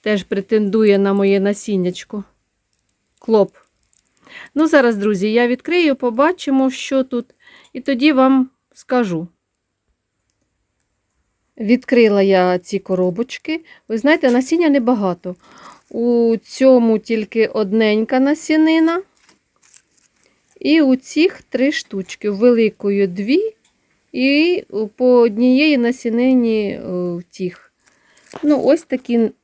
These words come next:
такі насінинки. Вони не чорного кольору. Зараз, зараз,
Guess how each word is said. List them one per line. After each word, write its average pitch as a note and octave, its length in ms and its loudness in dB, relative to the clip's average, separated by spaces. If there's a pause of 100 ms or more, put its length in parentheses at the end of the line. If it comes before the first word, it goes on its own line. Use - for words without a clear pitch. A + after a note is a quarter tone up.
(120)
такі G#3+ 280 -6
насінинки. G3+ 800 -2 (340)
Вони B3 340 2
не C4+ 180 2
чорного A#3+ 680 0
кольору. F4 580 -4 (1800)
Зараз, G3+ 260 -10
зараз, F#3 400 -10